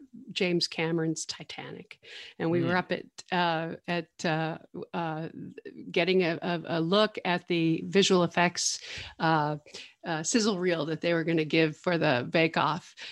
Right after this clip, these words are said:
Speaker 1: And Rob Legato, the great V F X guy, was explaining those little men on the Titanic, the visual effects people that
Speaker 2: Right.
Speaker 1: w-, w-, there was a guy who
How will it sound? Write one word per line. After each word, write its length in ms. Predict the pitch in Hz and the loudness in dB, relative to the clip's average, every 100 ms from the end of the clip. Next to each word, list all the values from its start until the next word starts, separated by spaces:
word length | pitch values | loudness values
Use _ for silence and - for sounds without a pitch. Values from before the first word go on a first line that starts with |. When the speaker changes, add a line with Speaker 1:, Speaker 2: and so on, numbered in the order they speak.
| - | -6
Speaker 1:
And 120 | 165 180 | 0 6
Rob 200 | 170 175 | 6 8
Legato, 640 | 262 214 190 170 180 202 | 6 8 8 8 6 6
the 120 | 247 | 4
great 420 | 208 180 175 202 - | 4 4 4 4 0
V 200 | 180 208 | 4 6
F 140 | 190 190 | 6 4
X 260 | 185 - | 0 -2
guy, 340 | - 170 147 170 | 0 2 2 0
was 180 | 180 - | -4 -6
explaining 840 | - - 247 277 392 339 156 156 - - - _ _ - - | -8 0 6 10 10 10 6 0 -8 -18 -20 _ _ -20 2
those 300 | 202 220 196 | 6 6 8
little 340 | 220 277 311 | 8 10 12
men 560 | 285 269 285 269 214 214 | 12 12 12 10 10 8
on 240 | 180 208 | 8 8
the 100 | 202 | 8
Titanic, 920 | 196 233 214 220 226 254 269 247 190 | 8 6 4 4 6 8 10 10 8
the 160 | 233 202 | 6 4
visual 640 | 180 185 254 277 285 254 226 | 2 6 8 8 8 6 4
effects 720 | - - 208 214 - - - - - - | 2 4 4 4 0 0 -2 -8 -16 -10
people 460 | - 262 247 214 202 | 6 6 8 4 6
that 160 | 190 | 4
Speaker 2:
Right. 180 | 120 196 | 4 -2
Speaker 1:
w-, 380 | 190 - 185 196 | -6 -8 -10 -8
w-, 140 | 220 233 | -4 2
there 160 | 240 208 | 4 4
was 140 | 214 | 2
a 60 | 214 | 4
guy 300 | 233 240 247 | 4 6 4
who 180 | 233 | 0